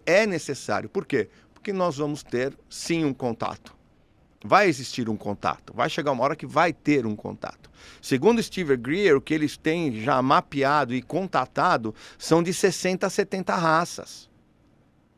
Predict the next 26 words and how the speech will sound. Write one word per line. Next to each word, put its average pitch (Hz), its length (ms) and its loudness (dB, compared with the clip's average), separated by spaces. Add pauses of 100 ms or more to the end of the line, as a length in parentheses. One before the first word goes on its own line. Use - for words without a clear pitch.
(1160)
Que 147 80 -4
eles 143 120 -2
já 160 140 2
têm 160 160 0
estudadas, 160 960 0
que 131 100 -8
já 151 160 0
vieram 143 640 -2 (1040)
esses, 127 580 2
essas 110 360 -4
bases. - 560 -6 (340)
E 131 80 2
o 135 40 0
que 202 100 2
ele 185 160 6
disse 170 200 -4
foi 196 120 0
o - 20 -8
seguinte: 147 460 -4 (120)
olha, 104 400 6 (1000)
né, 123 160 0
voltando 156 480 2
ao 151 60 4
assunto 143 340 -6
do 131 100 -6
pastor, 98 540 -8